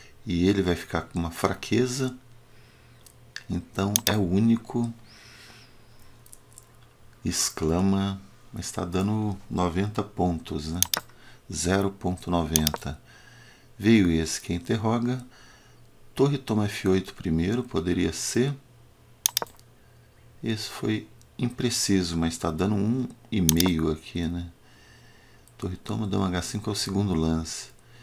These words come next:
É, não sei. Torre toma, cavalo vem. H seis interroga, já é vantagem decisiva.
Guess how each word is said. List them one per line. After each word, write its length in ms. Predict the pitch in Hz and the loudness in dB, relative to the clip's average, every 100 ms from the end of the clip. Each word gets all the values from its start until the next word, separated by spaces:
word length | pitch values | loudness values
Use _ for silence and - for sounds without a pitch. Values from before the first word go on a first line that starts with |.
| - - - - - - - - - - - - - - 104 | -20 -20 -20 -20 -20 -20 -20 -20 -20 -20 -20 -20 -20 -18 2
É, 320 | 98 95 - | 2 2 -4
não 120 | 98 | -6
sei. 340 | - - 87 80 85 - - - - - - - - - | -8 -6 -2 -2 -4 -8 -12 -20 -20 -20 -20 -6 -4 -2
Torre 200 | 101 104 | -2 -2
toma, 380 | 101 85 78 78 | -2 -2 0 -2
cavalo 500 | - 82 85 85 95 | -6 -6 -4 -4 -4
vem. 320 | 113 123 143 - - - - - - - - - - - - - | -2 0 0 -2 -10 -20 -20 -20 -20 -20 -20 -20 -20 -20 -20 -16
H 320 | 104 95 87 85 | -10 -6 -4 -4
seis 400 | - - 85 85 | -4 -2 -2 -2
interroga, 560 | 101 127 117 117 123 127 | -2 0 0 0 -2 0
já 100 | 123 | 0
é 60 | |
vantagem 500 | 113 104 - 107 101 | 0 0 0 0 0
decisiva. 720 | 104 110 - 80 80 80 76 | 0 0 0 0 0 -2 -2